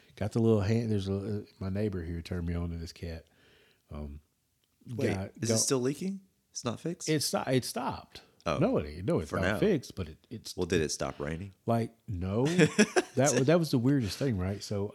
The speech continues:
Speaker 1: I see it, and I could clearly see where, and I, and I expected it as it rained over the next couple of days. I'm
Speaker 2: Yeah.
Speaker 1: like, "Shit,
Speaker 2: Here
Speaker 1: this
Speaker 2: it
Speaker 1: water
Speaker 2: comes.
Speaker 1: spot's gonna get bigger."
Speaker 2: Yeah.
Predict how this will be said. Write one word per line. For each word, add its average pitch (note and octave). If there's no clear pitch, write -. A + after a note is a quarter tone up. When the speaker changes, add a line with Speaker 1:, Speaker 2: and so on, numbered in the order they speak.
Speaker 1:
I G#2+
see G3+
it, C3+
and A2
I G#2+
could G#2
clearly D3+
see C3+
where, A#2+
and G#2+
I, G#2
and G#2+
I A2
expected G2+
it F#2+
as F#2
it F#2
rained F#2+
over F2+
the F#2
next F#2
couple F#2
of F2
days. G#2+
I'm F#2+
Speaker 2:
Yeah. F2
Speaker 1:
like, D#2
"Shit, F#2+
Speaker 2:
Here -
Speaker 1:
this -
Speaker 2:
it D#2
Speaker 1:
water A#2
Speaker 2:
comes. A#2
Speaker 1:
spot's G#2
gonna G2+
get G2
bigger." A#2+
Speaker 2:
Yeah. C#2+